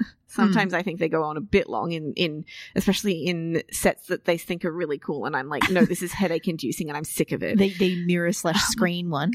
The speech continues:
Speaker 1: I hate that set. The, the glass everywhere neon set just drives me crazy. It's not as cool as they think it is, right? Like, I think it's, it's sort of largely impressive because they managed to hide all the cameras
Speaker 2: Hmm.
Speaker 1: and stuff,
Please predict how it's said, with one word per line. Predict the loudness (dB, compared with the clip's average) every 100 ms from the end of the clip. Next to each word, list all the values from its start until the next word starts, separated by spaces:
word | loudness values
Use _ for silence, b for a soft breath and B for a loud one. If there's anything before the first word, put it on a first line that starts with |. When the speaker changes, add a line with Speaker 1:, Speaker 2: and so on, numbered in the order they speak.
| 0
Speaker 1:
I | -2
hate | 0 -2 -2 0
that | 0 0
set. | -2 0 2 0 -2 _
The, | 0 0
the | 2 -2
glass | 2 4 4 2 -2 -6 -8 0
everywhere | 0 0 0 2 2
neon | 0 0 0 0 -4
set | 2 2 2 -6 _ _
just | -2 -2 -2
drives | 0 0 0
me | -6
crazy. | 0 2 2 2 2 0 0
It's | -2 -2
not | -4 0 0 2
as | 0 0
cool | 0 0
as | 0
they | 2 2
think | 2 2
it | 0 0
is, | -2 -2 -2 -6 B B B
right? | 2 2 2
Like, | -2 0 0
I | 0
think | 0 -4
it's, | -6 -4
it's | -4 0
sort | 2 2
of | 0 -4
largely | 0 0 0 -2 -4
impressive | 0 -2 0 -2
because | 0 0 0
they | 0
managed | -2 0
to | 2
hide | 2 2
all | -2
the | -4
cameras | -2 -2 0 -2 -2 0 0
Speaker 2:
Hmm. |
Speaker 1:
and | 0 -4
stuff, | 2 2 2 -2 -14